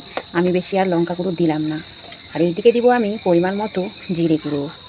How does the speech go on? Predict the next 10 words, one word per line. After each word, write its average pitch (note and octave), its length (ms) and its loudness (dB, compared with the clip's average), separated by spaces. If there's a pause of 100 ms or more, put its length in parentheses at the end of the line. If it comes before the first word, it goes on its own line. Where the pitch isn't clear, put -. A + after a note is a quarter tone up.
(1120)
তোমাদের E3+ 340 2
ঘরে F#3 240 2
যা F3+ 160 6
যা F#3+ 140 0
মশলা F#3 300 -2
থাকবে, G3+ 200 2 (120)
তোমরা E3 260 4
দিতে E3 240 -2
পারো। D3 180 -2 (1500)
তো - 60 -8